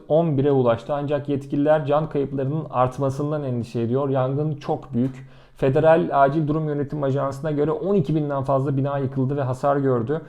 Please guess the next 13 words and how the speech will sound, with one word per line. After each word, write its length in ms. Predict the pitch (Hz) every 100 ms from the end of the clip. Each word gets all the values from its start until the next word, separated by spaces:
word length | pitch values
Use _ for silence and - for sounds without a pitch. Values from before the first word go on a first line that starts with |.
| - -
Elli 200 | - 156
sekiz 420 | 151 156 - 185 160
bin 100 | 147
yapı 260 | 143 143
ise 280 | 156 156 170
tehdit 380 | 135 117 - 170
altında. 540 | 151 147 156 156 160 - - - - _
Yangınlarda 640 | 151 156 170 175 175 170 165
on 280 | 180 185 165
beş 220 | 156 -
bin 180 | 160 147
hektar 460 | 147 135 165 156
alan 400 | 139 143 139 135